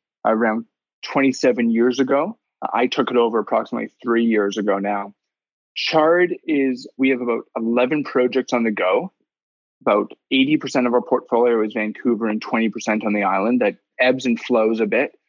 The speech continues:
uh, depending of our, uh, asset classes. And we are approximately sixty to seventy percent in residential, and half of that is rental, half of that is condo, and the remaining percentage there is a mixture of hotels and office development.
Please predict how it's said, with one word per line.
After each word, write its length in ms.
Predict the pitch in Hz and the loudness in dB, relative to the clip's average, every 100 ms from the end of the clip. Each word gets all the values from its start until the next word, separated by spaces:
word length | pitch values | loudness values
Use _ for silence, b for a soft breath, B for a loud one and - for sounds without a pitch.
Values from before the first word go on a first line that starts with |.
| _ - | _ -2
uh, 120 | 113 | 0
depending 440 | 107 - 113 110 | 0 -2 -2 -2
of 140 | 110 107 | -2 0
our, 580 | 104 107 104 101 107 107 | 0 2 0 -2 -2 -4
uh, 40 | - | -2
asset 380 | 113 110 107 | -4 -2 -4
classes. 540 | - 107 95 - 120 131 | 0 0 0 0 -2 0
And 160 | 110 | 0
we 140 | 117 123 | 2 2
are 140 | 123 | 2
approximately 960 | 120 - 120 113 - 120 113 117 110 104 _ _ _ _ _ - | 0 -2 -2 -2 -4 -6 -4 -2 -2 -4 _ _ _ _ _ -20
sixty 640 | - - 156 - 151 147 | -6 -2 -2 0 2 2
to 120 | 139 | 0
seventy 440 | - - 123 131 123 | -4 0 2 2 0
percent 480 | 123 - 120 117 113 | -4 -2 -2 -2 -2
in 320 | 120 110 107 | -2 -2 -4
residential, 920 | 110 113 110 113 110 107 113 160 190 233 | -4 -2 -2 0 0 -2 -2 -2 -2 -4
and 100 | 123 | -6
half 300 | - 113 113 | -2 -4 -2
of 60 | 120 | 0
that 160 | 113 | 0
is 120 | 110 101 | 0 -4
rental, 560 | 101 98 110 156 196 _ | -6 -6 -4 -4 -4 _
half 220 | 113 113 | -2 0
of 60 | 117 | 0
that 120 | 107 | 0
is 120 | 104 | 0
condo, 540 | - 104 104 107 110 110 | -2 -2 0 2 2 0
and 80 | 113 | -4
the 80 | 107 | -4
remaining 480 | 107 110 120 113 110 | -4 -2 0 -2 -2
percentage 520 | 120 120 113 113 - | -4 -2 0 0 2
there 280 | 113 110 104 | 2 4 2
is 220 | 107 107 | -2 -6
a 60 | |
mixture 440 | 104 107 - 123 107 | -6 -6 -4 0 2
of 120 | 101 | 0
hotels 760 | - 107 - 123 107 104 101 _ _ _ _ | 0 -2 -2 0 2 2 -2 _ _ _ _
and 140 | 113 101 | -4 0
office 400 | 101 98 104 98 | 0 0 -2 -2
development. 640 | 104 92 98 95 95 98 | 0 2 0 -2 -6 -10